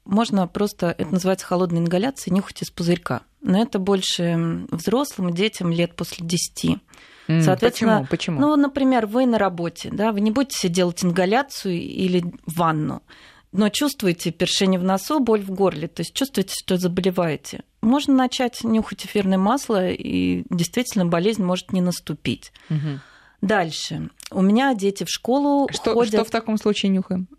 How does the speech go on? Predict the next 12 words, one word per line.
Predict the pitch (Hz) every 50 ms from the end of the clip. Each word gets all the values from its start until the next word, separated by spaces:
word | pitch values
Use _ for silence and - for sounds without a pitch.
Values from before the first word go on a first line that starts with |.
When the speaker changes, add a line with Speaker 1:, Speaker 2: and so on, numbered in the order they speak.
| - - -
Speaker 1:
Эвкалипт. | 277 - - 220 185 185 190 - - - - - -
Speaker 2:
Эвкалипт, | 202 - _ - 131 123 202 190 - - -
конечно | 196 135 127 123 123 117 - - 139 143
же. | 147 185 196 202
Speaker 1:
<laughs> | 202
Как | 330 311
Speaker 2:
Да. | - 240
Speaker 1:
вариант. | 214 202 170 165 185 202 - - - 262 220 -
Speaker 2:
Да. | 143 143 143 170 - - -
Мгм. | 180 196 214 226
Speaker 1:
Пихта, | 254 285 294 - - 214
лаванда. | 196 170 170 165 170 180 160 165 160 165